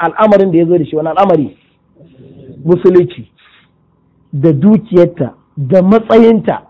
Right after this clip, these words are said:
da menene ta tashi tsaye sosai, ta taimaka ma manzon Allah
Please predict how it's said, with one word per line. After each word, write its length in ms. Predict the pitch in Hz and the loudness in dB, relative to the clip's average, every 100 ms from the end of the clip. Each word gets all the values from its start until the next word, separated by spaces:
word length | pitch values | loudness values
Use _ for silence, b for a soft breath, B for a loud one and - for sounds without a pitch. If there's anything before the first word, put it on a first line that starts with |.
| - | -10
da 200 | 143 180 | -4 -4
menene 420 | 175 180 208 180 | -2 -2 -2 -2
ta 220 | 196 196 | 0 0
tashi 320 | 196 214 196 160 | 2 0 0 -6
tsaye 280 | - 185 | -2 -2
sosai, 400 | 196 139 165 196 - _ _ _ _ _ - | -2 -6 -2 -2 -4 _ _ _ _ _ 0
ta 160 | 202 | 2
taimaka 460 | 202 226 202 - 202 | 4 4 2 2 2
ma 80 | 202 | 2
manzon 320 | 170 160 170 | 0 -2 0
Allah 220 | 196 196 | 0 2